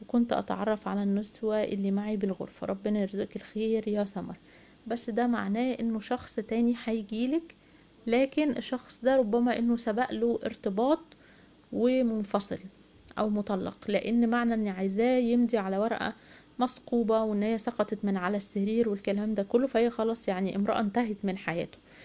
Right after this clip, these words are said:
بس حابة إن يكون في رجعة لكن مش هتتم. الشخص ده هيتقدم لك انت، هيتم أمره معاكي أو مش هيتم أمره معاكي، الله أعلم، الأمور هنا مش واضحة، لكن الواضحة إن الشخص ده هيكون ملح عليكي أو متمسك بيكي يا سمر.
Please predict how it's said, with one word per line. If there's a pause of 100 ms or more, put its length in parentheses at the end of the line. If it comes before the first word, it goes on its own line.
(360)
بس
حابة
إن
يكون
في
رجعة
لكن
مش
هتتم. (880)
الشخص
ده (180)
هيتقدم
لك
انت، (120)
هيتم
أمره
معاكي
أو
مش
هيتم
أمره
معاكي، (680)
الله
أعلم،
الأمور
هنا
مش
واضحة،
لكن
الواضحة
إن
الشخص
ده
هيكون
ملح
عليكي
أو
متمسك
بيكي
يا
سمر.